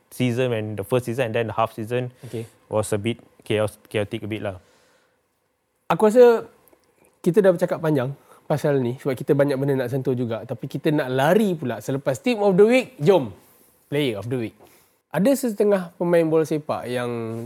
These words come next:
Speaker 2: dia bermula daripada youth career dengan skuad muda, dengan, uh, pergi ke mungkin bawah dua puluh satu, bawah dua puluh tiga dan terus pergi ke senior team. Tapi bukan untuk senior yang bermula di Perancis, lahir di Perancis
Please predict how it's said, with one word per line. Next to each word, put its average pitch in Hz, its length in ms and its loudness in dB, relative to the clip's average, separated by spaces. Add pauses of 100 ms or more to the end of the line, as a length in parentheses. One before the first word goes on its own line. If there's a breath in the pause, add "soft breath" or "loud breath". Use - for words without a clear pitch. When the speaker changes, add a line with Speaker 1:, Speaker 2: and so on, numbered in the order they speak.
(140)
Speaker 2:
dia 127 160 -4
bermula 131 400 -2
daripada 120 680 -2
youth 127 200 -4
career 127 320 -4
dengan 113 360 -6
skuad 117 280 -6 (400 soft breath)
muda, 180 640 0
dengan, 117 340 -2 (220)
uh, 113 380 -6 (100)
pergi 120 240 -6
ke - 80 -6
mungkin 117 400 -6
bawah 117 160 -4
dua 113 40 -10
puluh 117 120 -8
satu, 156 160 -6
bawah 131 160 -4
dua 123 80 -6
puluh 151 80 -8
tiga 156 160 -2
dan 135 80 -2
terus 131 240 -8
pergi 123 160 -6
ke 120 80 -12
senior 127 280 -8
team. 107 120 -12
Tapi 117 240 -2
bukan 151 480 0
untuk 143 240 -6
senior 135 240 -2 (880 soft breath)
yang 131 480 -4
bermula 139 400 -2
di 135 80 0
Perancis, 143 480 -2
lahir 143 240 0
di 135 80 -2
Perancis 135 400 -4